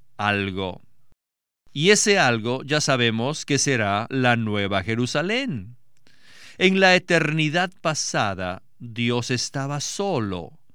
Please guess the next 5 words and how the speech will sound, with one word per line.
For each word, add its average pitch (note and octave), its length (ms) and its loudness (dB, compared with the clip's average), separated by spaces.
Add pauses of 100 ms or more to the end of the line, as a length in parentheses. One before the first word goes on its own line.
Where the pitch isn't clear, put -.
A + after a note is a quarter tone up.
(540)
pero B2 320 -2
en D3 320 2
la B2 180 4
eternidad B2+ 840 0
futura, A#2+ 1000 -6